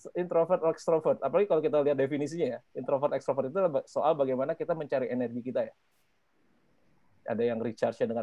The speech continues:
baca buku gitu ya. Ada yang emang harus hang out sama teman-teman. It's okay. It's okay.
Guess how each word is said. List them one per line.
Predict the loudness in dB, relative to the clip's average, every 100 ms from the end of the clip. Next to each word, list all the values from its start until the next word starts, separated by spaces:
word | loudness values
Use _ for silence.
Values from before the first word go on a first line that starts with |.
| -4
baca | -2
buku | -2 -2 0 0 0 -2
gitu | -2
ya. | -4 -6 -8 _
Ada | -8 -6
yang | -4
emang | -2
harus | 0 -2 -4 -12 _ _ _ _ _
hang | -6 -4
out | -4
sama | -4 -4
teman-teman. | -4 -4 -4 -4 -4 -4
It's | -6
okay. | -6 -8 -10 _ _ _ _ _ _ _ _ _ _ _ _ _
It's | -8 -6
okay. | -6 -6